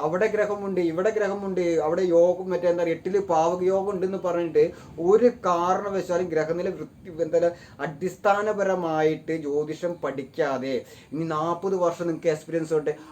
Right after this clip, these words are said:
അമ്പത് വർഷം എക്സ്പീരിയൻസ് ഉണ്ട്, അത് എന്നെ ബാധിക്കുന്നേ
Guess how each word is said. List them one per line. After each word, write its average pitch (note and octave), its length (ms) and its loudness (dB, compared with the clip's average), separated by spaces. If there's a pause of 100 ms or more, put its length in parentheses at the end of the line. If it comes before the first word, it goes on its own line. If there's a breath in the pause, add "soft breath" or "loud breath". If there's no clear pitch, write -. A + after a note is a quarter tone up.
(180)
അമ്പത് E3 480 0
വർഷം E3+ 260 -2
എക്സ്പീരിയൻസ് D3+ 400 -8
ഉണ്ട്, D3 100 -6 (280 loud breath)
അത് C#3+ 80 -4 (120)
എന്നെ D#3+ 180 0 (120)
ബാധിക്കുന്നേ D#3 500 -2